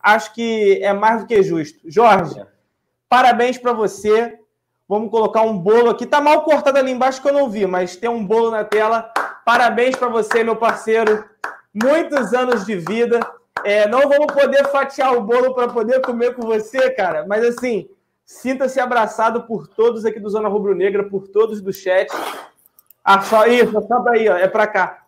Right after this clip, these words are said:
Speaker 1: Pronto, sobrou. Agora vem aqui, ó.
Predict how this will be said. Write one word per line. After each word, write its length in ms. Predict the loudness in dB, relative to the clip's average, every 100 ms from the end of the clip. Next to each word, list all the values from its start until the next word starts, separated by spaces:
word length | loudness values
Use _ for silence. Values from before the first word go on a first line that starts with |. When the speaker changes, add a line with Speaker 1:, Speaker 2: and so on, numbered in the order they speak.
| _ -12 -8 -6 -6 -8 -12 0
Speaker 1:
Pronto, 640 | 2 6 4 4 -2 0
sobrou. 440 | 0 2 2 2 -2 -16 _ -10
Agora 260 | 0 2 4
vem 180 | 4 4
aqui, 220 | 4 4
ó. 140 | 4